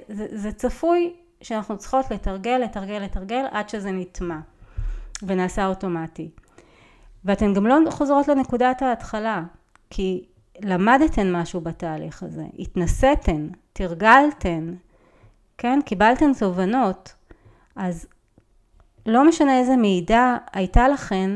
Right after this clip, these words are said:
היא לא מאפסת את כל ההצלחות ואת כל הניסיון שרכשתן עד לאותה נקודה. אוקיי? אז, אה, בפעם הבאה שאתן מחליטות להפסיק ולהתייאש,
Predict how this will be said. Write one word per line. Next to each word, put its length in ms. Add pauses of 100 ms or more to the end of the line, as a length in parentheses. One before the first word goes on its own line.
(180)
היא 100
לא 160
מאפסת 720
את 120
כל 320
ההצלחות 1160
ואת 220
כל 300
הניסיון 680
שרכשתן 1040 (680)
עד 280
לאותה 360
נקודה. 480 (1600)
אוקיי? 540
אז, 360
אה, 280
בפעם 340
הבאה 520 (100)
שאתן 340
מחליטות 520
להפסיק 640
ולהתייאש, 840